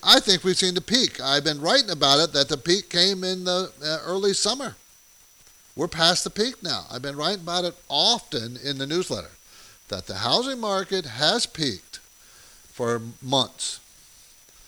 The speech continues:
So, you know, I don't think you should be in this stock, especially the Fed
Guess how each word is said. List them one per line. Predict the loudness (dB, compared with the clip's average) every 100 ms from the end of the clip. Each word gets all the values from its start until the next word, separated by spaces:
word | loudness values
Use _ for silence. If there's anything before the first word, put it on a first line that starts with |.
| -20 _ _ -14
So, | 0 4 6 4 2 -4 -20 -10
you | -4
know, | -2 -2 -6 -16 -20 -20 -20 -20 _ _ -8
I | 6 6
don't | 6 2
think | -2 -2
you |
should | -2 -2
be | 2 0
in | 2
this | -2
stock, | -2 -4 -6 -16 -20 -20 _ -20 -20 -20 -20 -20 -20 _ _ -14
especially | -10 0 4 4 4
the | 0 0
Fed | 4 4 4